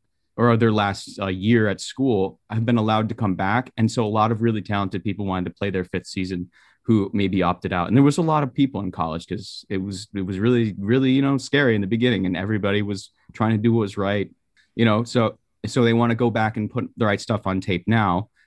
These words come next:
We ha-, we have a big, better understanding of what's going on.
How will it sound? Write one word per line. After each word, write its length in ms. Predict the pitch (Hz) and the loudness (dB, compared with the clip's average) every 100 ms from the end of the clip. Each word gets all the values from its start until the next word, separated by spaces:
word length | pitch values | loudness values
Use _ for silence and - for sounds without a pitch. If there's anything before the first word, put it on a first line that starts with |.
| - | -6
We 160 | 92 | -2
ha-, 160 | 101 - | -2 -2
we 100 | 101 101 | -4 -4
have 80 | |
a 60 | 92 | -4
big, 260 | 92 104 - | -4 -4 -2
better 180 | 107 | -2
understanding 540 | 101 87 - 107 98 95 | 0 -2 -4 -4 -2 -4
of 60 | |
what's 160 | 92 95 | -4 -6
going 260 | 104 95 104 | -6 -4 -2
on. 260 | 98 92 | -2 -4